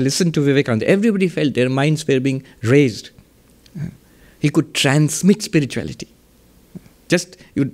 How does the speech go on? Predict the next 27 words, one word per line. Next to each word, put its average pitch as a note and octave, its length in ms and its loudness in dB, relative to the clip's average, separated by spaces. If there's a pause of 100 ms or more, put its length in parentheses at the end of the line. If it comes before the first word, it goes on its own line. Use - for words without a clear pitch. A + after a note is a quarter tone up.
it's F#3 300 4
not B3 80 2
just B3 180 -2
a A3+ 180 -6
talk. - 280 -2 (600)
He's D3+ 220 4
giving. F#3 200 6
He E3 100 2
says, E3+ 280 0
Vive-, D3 320 4
Vivekananda F3 340 0
said E3+ 300 0
later, E3 240 2
"Do C#3+ 40 4
you D#3 100 4
think E3+ 260 0
in - 80 0
America E3 400 2 (380)
I C3+ 120 4
just D3+ 140 -2
gave C#3 200 2 (260)
lectures? B3+ 420 0 (400)
No, D3+ 100 6 (140)
I C#3 40 6 (200)
gave F#3+ 340 6
them F3+ 220 2
spirituality." - 580 -4